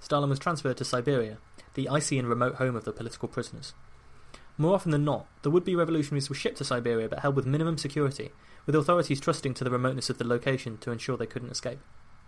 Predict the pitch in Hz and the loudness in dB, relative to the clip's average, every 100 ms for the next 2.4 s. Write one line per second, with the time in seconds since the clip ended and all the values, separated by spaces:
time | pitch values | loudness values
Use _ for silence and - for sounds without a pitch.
0 | - - - - - 165 180 139 131 117 | -20 -20 -20 -12 2 6 8 6 2 2
1 | 127 143 110 117 113 123 110 117 - 113 | 2 4 0 -2 -6 -8 -8 -8 -4 -4
2 | 113 - 110 | -4 -6 -12